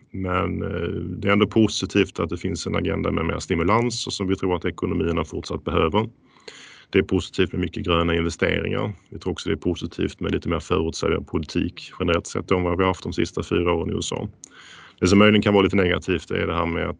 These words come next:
det kan bli aktuellt med skattehöjningar tack vare att då, eh, Demokraterna nu har egentligen full kontroll på, på kamrarna i, i U S A. Vi får se. Det är något som skulle kunna komma och slå lite mer negativt.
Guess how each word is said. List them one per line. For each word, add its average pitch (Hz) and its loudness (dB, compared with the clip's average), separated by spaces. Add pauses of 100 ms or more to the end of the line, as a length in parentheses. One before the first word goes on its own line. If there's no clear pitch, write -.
(100)
det 95 -8
kan 90 0
bli 90 0
aktuellt 87 -6
med 80 -8
skattehöjningar 85 -6
tack - -10
vare 90 0
att 87 -6
då, 90 -2
eh, 87 -8
Demokraterna 87 -4
nu 87 0
har 85 0
egentligen 87 -4
full 90 0
kontroll 82 -2
på, - -4
på - -4
kamrarna - -2
i, - 0
i - 0
U - -2
S - -2
A. - -2 (680)
Vi 95 4
får 95 4
se. 90 4 (100)
Det 101 -2
är 98 4
något 92 2
som 85 -6
skulle 92 2
kunna 90 -4
komma 87 -2
och 85 -4
slå 90 -6
lite 92 -4
mer 95 -6
negativt. - -6